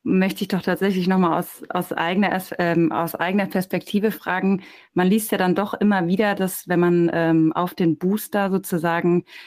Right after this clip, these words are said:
genesen ist, dass, ähm, ja, das praktisch, äh,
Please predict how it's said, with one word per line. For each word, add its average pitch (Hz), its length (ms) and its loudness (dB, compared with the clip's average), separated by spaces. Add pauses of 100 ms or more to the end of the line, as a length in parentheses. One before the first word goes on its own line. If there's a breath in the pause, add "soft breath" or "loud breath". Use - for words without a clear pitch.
(120)
genesen 185 480 2
ist, - 460 -4 (340 soft breath)
dass, - 460 -6
ähm, 170 440 2
ja, 151 260 0 (320)
das - 180 -4
praktisch, - 560 -2 (120)
äh, 190 60 -8